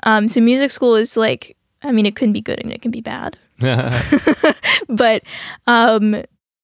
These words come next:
Speaker 1: it's a great spot to, to make friends. And then, you know, in the future,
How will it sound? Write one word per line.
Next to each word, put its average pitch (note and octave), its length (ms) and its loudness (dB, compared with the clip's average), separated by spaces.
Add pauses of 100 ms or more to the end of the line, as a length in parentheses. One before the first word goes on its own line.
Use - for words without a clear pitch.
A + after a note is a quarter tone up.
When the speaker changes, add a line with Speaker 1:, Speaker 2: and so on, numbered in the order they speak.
(140)
Speaker 1:
it's B3 120 2
a C#4+ 60 4
great C4 460 0
spot A#3 440 2
to, G#3+ 500 -2 (260)
to A#3+ 120 0
make A3 240 2
friends. G#3+ 420 0
And A3+ 180 2
then, G#3 280 2
you A3+ 180 0
know, G#3+ 320 0
in A#3+ 140 4
the B3 80 2
future, A#3 480 0